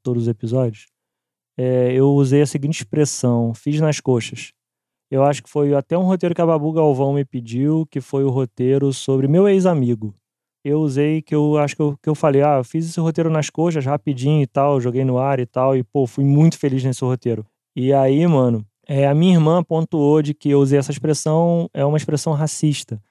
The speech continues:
Eu co-, assim que eu sentei aqui pra fazer esse episódio, eu fui pesquisar isso.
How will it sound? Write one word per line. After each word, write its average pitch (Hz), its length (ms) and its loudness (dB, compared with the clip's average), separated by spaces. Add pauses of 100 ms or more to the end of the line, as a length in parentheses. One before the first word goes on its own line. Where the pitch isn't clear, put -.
(300)
Eu 143 140 2
co-, 151 240 0 (160)
assim 147 220 -4
que 214 60 0
eu 196 60 2
sentei 190 580 0
aqui 175 200 0
pra 165 120 2
fazer 151 180 0
esse 147 140 -2
episódio, 143 320 0
eu 143 40 -2
fui 156 120 -2
pesquisar 143 640 2
isso. 107 300 -6